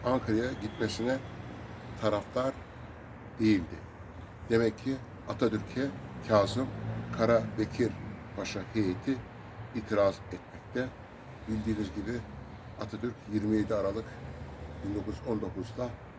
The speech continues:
Ankara'ya gelmiştir. Vaziyeti umumiyeyi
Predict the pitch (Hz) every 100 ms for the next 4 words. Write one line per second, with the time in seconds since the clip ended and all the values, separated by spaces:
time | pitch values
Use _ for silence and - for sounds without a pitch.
0 | - - - 107 104 82 92 120 117 -
1 | - - - - 95 - 76 - - -
2 | - 78 80 - - - - - 90 87
3 | - - - - - 69 98 127 135 165
4 | - 165 175 143 139 143 151 131 107 143